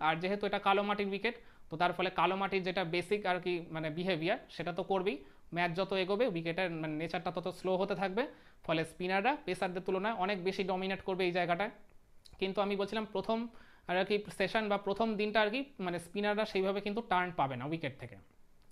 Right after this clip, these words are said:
উইকেটটা আর কি আস্তে আস্তে স্লো হবে ওই দ্বিতীয় দিনের শেষ দিক থেকে। তো এই জায়গাটা আমি বলছিলাম বারংবার ওই যখন তৃতীয় বা চতুর্থ ইনিংসে যে টিমই ব্যাট করুক না কেন, তাদের ব্যাটারদের কিন্তু খুবই সতর্ক থাকতে হবে এই জায়গাটায়।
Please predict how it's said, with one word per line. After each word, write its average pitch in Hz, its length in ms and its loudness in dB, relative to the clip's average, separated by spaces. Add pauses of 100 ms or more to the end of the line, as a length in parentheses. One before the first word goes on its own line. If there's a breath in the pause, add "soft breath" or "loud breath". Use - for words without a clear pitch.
(400 loud breath)
উইকেটটা 226 400 2
আর 240 60 6
কি 247 160 -2
আস্তে 185 320 2
আস্তে 233 200 0
স্লো 220 240 2
হবে 226 220 2
ওই 196 160 2
দ্বিতীয় 190 340 0
দিনের 226 180 0
শেষ 175 260 0
দিক 139 240 -6
থেকে। - 200 -12 (640 loud breath)
তো 170 60 -8
এই 214 200 2
জায়গাটা 233 300 4
আমি 226 140 2
বলছিলাম 214 400 0
বারংবার 196 440 4 (140)
ওই 175 220 -2
যখন 185 380 -4
তৃতীয় 202 320 0
বা 208 120 4
চতুর্থ 208 380 0
ইনিংসে 208 440 0
যে 180 200 2
টিমই 196 220 -4
ব্যাট 170 220 2
করুক 180 200 -2
না 185 80 -2
কেন, 214 200 -2 (340 loud breath)
তাদের 180 240 4
ব্যাটারদের 185 420 4
কিন্তু 208 220 -4
খুবই 202 300 -2
সতর্ক 180 420 0
থাকতে 160 280 -4
হবে 170 220 0
এই 151 80 2
জায়গাটায়। 123 420 -8